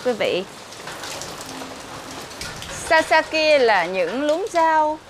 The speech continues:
được trồng trong những thùng xốp ở nhà Lý Hương.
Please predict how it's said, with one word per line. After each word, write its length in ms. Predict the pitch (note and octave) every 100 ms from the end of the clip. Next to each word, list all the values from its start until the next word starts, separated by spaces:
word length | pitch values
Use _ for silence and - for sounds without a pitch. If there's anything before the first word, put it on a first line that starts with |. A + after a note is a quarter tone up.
| -
được 220 | F#3+ F3
trồng 280 | A#3 G3 F3
trong 220 | C4 C#4+
những 280 | A#3+ E3 G#3+
thùng 280 | C#4+ G#3+ E3+
xốp 300 | - A3+ C#4 - -
ở 80 | F#3
nhà 260 | G#3 F3+
Lý 140 | F3 B3+
Hương. 300 | C4 A#3